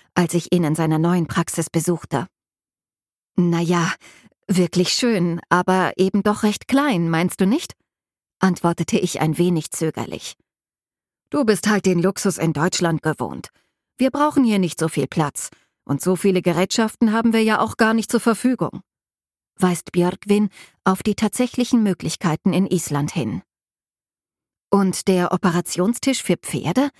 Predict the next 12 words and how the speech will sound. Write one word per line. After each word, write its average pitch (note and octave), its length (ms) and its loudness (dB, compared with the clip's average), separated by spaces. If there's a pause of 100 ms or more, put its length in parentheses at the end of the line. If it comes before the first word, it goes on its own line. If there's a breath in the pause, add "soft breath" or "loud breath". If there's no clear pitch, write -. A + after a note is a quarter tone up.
(400 soft breath)
Wo A3+ 160 2
ist - 200 -2
der?", G3 240 0 (420)
fragte - 360 -4
ich. - 280 -8 (880)
"Ah, F#3+ 460 2
der G3 200 2
kommt A3 300 2
demnächst", F3+ 600 0 (300)
verkündete E3+ 640 -2
er D3 140 -2
begeistert. - 640 -8